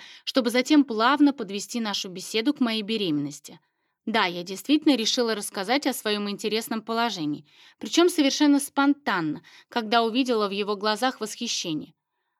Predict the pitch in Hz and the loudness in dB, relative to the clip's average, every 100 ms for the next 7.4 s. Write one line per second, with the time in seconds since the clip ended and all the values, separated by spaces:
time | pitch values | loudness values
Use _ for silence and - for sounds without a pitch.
0 | _ _ 202 208 269 - 262 277 262 214 | _ _ -6 0 0 0 -2 2 0 2
1 | 254 311 - 202 196 208 240 - 220 202 | 0 0 0 -4 -2 -4 -6 -4 -6 -6
2 | - 285 294 - 165 147 _ _ _ 254 | -2 0 0 -4 -12 -12 _ _ _ 0
3 | 247 269 294 294 - 247 220 202 - 226 | 2 4 4 2 0 0 0 -4 -4 -2
4 | 262 247 - 208 240 240 - 233 233 208 | 0 -2 -6 -6 -4 -6 -4 -4 -4 -6
5 | 202 156 - _ _ _ _ _ _ - | -6 -6 -8 _ _ _ _ _ _ -2
6 | 262 330 403 427 311 220 277 294 247 214 | 2 6 6 6 4 4 4 4 2 0
7 | 170 170 170 | 0 -2 -6